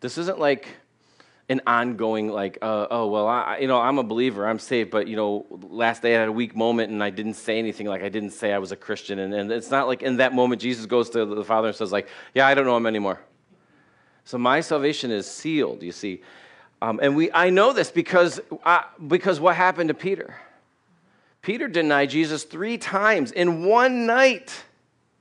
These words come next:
Three times. And Jesus still came to him and gave him the opportunity to say, "I love you." He said, "Peter, do you,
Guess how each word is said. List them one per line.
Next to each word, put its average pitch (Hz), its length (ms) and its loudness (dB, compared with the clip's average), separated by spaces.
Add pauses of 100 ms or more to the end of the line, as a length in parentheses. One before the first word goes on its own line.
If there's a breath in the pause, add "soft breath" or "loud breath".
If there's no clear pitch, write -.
(160)
Three 214 240 -2
times. 214 840 0 (1200)
And 151 140 -4
Jesus 160 360 -4
still 226 580 2
came 147 280 0
to 123 100 4
him 117 200 2
and 123 220 -2
gave 147 240 2
him 151 160 -2
the 139 140 -2
opportunity 123 680 -2
to 104 80 -6
say, 104 300 2 (400 loud breath)
"I 113 80 -10
love 113 300 -2
you." 92 100 -8
He 82 80 -14
said, 110 220 -10 (180 loud breath)
"Peter, 143 220 -2
do 143 100 -8
you, 143 200 -4